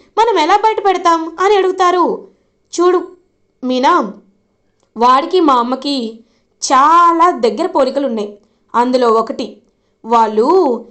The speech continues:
దెయ్యానికి, దేవుడికి బాగా భయపడతారు. దెయ్యంలా వెళ్ళి భయపెట్టడం కరెక్ట్ కాదు. కాబట్టి దేవుడి విషయంలో చెప్పి వాళ్ళ పాపాన్ని ఆ దేవుడు బయట పెట్టించినట్టే మనం బయట పెట్టించాలి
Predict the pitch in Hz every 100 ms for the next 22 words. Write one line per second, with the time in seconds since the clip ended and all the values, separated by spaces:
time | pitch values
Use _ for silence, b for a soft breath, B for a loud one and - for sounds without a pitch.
0 | _ - 214 240 269 277 240 226 349 247
1 | 247 247 240 240 330 247 262 254 240 294
2 | 381 330 - 247 233 190 185 - _ _
3 | _ - 202 214 220 320 392 403 403 381
4 | 330 320 330 330 359 339 277 285 330 254
5 | 214 208 233 - - b _ - 233 214
6 | 214 226 240 220 196 - _ _ - 185
7 | 233 233 247 302 240 226 254 226 208 208
8 | - 202 - 320 381 262 190 B B 240
9 | 254 226 - 233 247 254 320 247 226 226
10 | 233 B B 233 233 202 190 240 311 359
11 | 240 247 254 285 233 220 294 269 254 226
12 | 247 226 214 B B - 277 294 277 202
13 | 233 269 277 240 - - 214 202 202